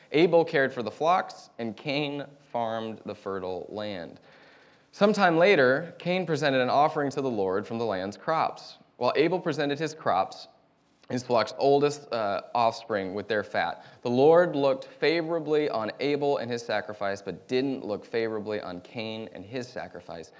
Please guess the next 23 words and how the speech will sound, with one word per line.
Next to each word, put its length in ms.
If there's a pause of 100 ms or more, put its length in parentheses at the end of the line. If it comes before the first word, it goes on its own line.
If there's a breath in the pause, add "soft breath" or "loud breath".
(220 soft breath)
Cain 500
became 420
very 600
angry 560 (240 loud breath)
and 160
looked 160
resentful. 580 (500 soft breath)
The 60
Lord 200
said 220
to 60
Cain, 420 (280 loud breath)
'Why 200
are 80
you 200
angry? 440 (340 soft breath)
And 120
why 260
do 60
you 120
look 180
so 160
resentful? 640